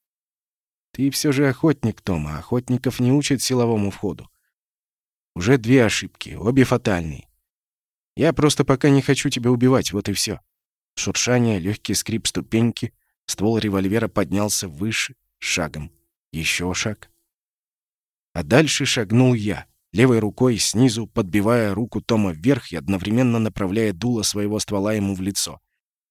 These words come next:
Да, так вроде и нельзя, но спуск здесь очень лёгкий, и палец на нём, и выстрелить я успею точно. Он выстрелил в потолок. Курок был взведён,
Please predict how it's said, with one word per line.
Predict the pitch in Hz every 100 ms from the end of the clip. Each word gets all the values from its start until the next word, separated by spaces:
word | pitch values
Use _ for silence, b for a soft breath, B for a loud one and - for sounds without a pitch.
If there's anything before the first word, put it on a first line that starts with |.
| -
Да, | 90 135 98
так | - 135 -
вроде | 123 135 123 135
и |
нельзя, | 131 131 113 123 151
но | 73 -
спуск | - 147 123
здесь | 113 131 -
очень | 143 - 135 120
лёгкий, | 151 - - 71
и |
палец | - 123 131 113 127
на | 120
нём, | 117 110 85
и | 76 85 73
выстрелить | 101 127 - 117 110 -
я | 107
успею | 101 - 107 90
точно. | 104 95 - 90 - _ _ _ _ _
Он | 127 147
выстрелил | 98 143 143 139 135 131
в |
потолок. | - 131 131 92 - _ b b b -
Курок | 104 135
был | 110 123
взведён, | 101 92 110 117 143